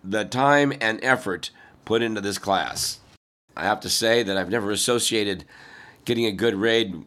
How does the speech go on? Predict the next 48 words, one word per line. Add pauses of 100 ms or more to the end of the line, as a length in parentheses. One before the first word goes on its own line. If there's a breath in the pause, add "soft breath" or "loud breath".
with
how
much
time
you
spent
warming
the
seat
you
were
sitting
in. (540)
But
apparently
at
N
Y
U,
students
are (240)
s-,
stunned
that
they
put
time
and
effort
and
didn't
necessarily
get
a
good
grade. (580)
Evidently,
how
much
organic
chemistry
they
learned
didn't
enter
into
the
equation